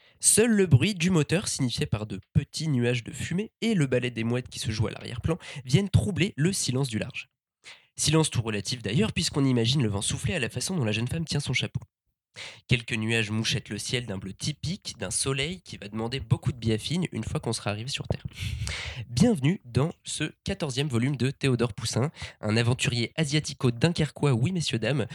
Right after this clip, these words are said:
transgénérationnel, né de la plume du dessinateur rouennais Franck Le Gall,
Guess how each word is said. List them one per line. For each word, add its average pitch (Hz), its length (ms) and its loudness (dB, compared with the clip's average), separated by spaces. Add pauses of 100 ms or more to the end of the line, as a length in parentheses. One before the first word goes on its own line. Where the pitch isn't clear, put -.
(160)
transgénérationnel, 139 1080 0
né 170 340 4
de 170 100 4
la 151 140 4
plume 151 260 0
du 151 140 -2
dessinateur 120 500 -2
rouennais 123 260 -2
Franck - 260 -2
Le 113 60 2
Gall, 101 220 0